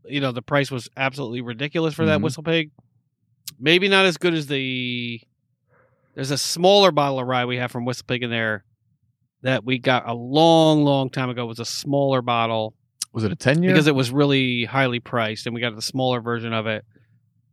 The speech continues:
Speaker 1: That what might have been the only other rye that was close to,
Speaker 2: Mm-hmm.
Speaker 1: to this one for me so far. This is as good as it gets for a rye. It's up there with the Balcones rye that I really love.
Speaker 2: That was also very good, yeah.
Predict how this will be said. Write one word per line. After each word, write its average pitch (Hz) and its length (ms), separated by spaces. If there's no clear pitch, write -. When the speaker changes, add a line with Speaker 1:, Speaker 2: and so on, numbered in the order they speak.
Speaker 1:
That 151 320
what 147 240
might 139 280
have 135 100
been 131 120
the 123 100
only 120 220
other 113 180
rye 110 220
that 104 100
was 104 140
close 117 300
to, 117 80
Speaker 2:
Mm-hmm. 113 240
Speaker 1:
to 117 100
this 143 220
one 113 220
for - 140
me 143 160
so 120 140
far. 117 200
This 139 140
is 123 260
as 123 200
good 135 180
as 113 100
it 117 60
gets 117 200
for 120 160
a 113 40
rye. 117 340
It's 131 140
up 156 120
there 139 120
with 131 100
the 127 80
Balcones 131 560
rye 127 300
that 127 160
I 127 40
really 123 240
love. 123 120
Speaker 2:
That 117 80
was 151 120
also 196 240
very 107 160
good, 101 220
yeah. - 140